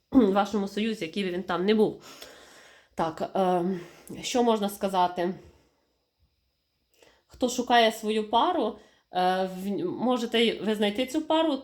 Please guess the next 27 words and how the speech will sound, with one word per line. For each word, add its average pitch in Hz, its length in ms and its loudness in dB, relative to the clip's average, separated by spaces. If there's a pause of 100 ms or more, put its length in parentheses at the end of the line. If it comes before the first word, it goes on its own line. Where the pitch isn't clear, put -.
(280)
при 214 100 -4
тому, 240 460 4
е, 175 1200 -4 (800)
стосунки 240 520 -2
будуть 220 300 0
серйозними, 240 500 0
так? 240 200 -2
Адже 190 180 -4
це - 140 -12
сімейна 262 380 0
карта, 190 280 -4
це 185 120 -10
хороший 233 360 -6
початок 220 520 -4
до 180 80 -6
сімейних 175 420 -2
стосунків. 170 520 -8 (500)
<clears throat> 269 240 8
Проте 233 260 0
жінка 262 300 2
бере 208 220 -2
на 214 100 -2
себе 214 240 0
забагато 202 420 -2
відповідальності, 185 840 -2
вона, 190 340 -2 (460)
е, 190 300 4